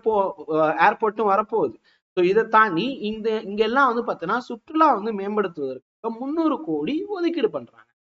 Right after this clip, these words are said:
அடுத்தது, ஆ, இப்ப, ஆ, எல்லாமே வந்து மனுஷங்களை பார்த்தாச்சு. இப்ப கண்டிப்பாக விவசாயத்துக்கு தனி பட்ஜெட் இருக்கு.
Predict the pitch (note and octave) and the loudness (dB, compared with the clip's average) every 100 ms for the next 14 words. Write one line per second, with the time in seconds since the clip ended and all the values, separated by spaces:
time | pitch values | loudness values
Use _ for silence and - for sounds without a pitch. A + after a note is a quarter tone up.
0 | _ F3 A#3 G#3+ D#3 C3 - _ _ D3 | _ 4 4 2 0 -4 -14 _ _ 2
1 | C#3+ C#3+ D#3 F#3+ E3+ C#3 - - D3 D3 | 2 0 4 6 6 2 -10 -4 0 0
2 | C#3+ C#3+ G3+ A3+ G#3+ F#3 A3 A3+ F#3+ G#3+ | 0 -2 4 6 6 6 2 2 0 -2
3 | F#3 G#3 A3 F3+ D#3+ C#3 C#3 B2+ - - | -2 -2 0 0 0 -2 -2 -6 -10 -12
4 | D#3 D#3 D3+ D3+ F3 A3 A3 F#3+ F3 C3+ | -6 -4 0 0 0 -4 2 2 2 0
5 | E3+ G#3 G3+ A3 G#3 G3+ G#3+ C#4 G3 G3 | 0 0 6 6 6 0 -6 0 2 2
6 | G#3+ F3+ E3+ G#3 F3 C#3+ - | 2 0 2 0 0 -4 -6